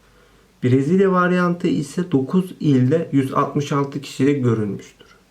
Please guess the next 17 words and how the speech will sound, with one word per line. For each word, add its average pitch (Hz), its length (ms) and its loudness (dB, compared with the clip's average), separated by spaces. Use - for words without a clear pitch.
En 214 240 2
çok 208 380 -2
mutant 170 500 0
virüs 151 440 -2
olan 139 340 2
bölgemiz 127 480 2
ise 160 500 -4
Karadeniz 123 580 -2
bölgesi. - 400 -12
Samsun'da 160 680 0
yüzde 143 400 2
doksan 156 400 0
üzerinde 127 840 2
mutant 143 500 0
virüs 127 300 0
vakaları 127 580 2
bulunmaktadır. 117 720 -2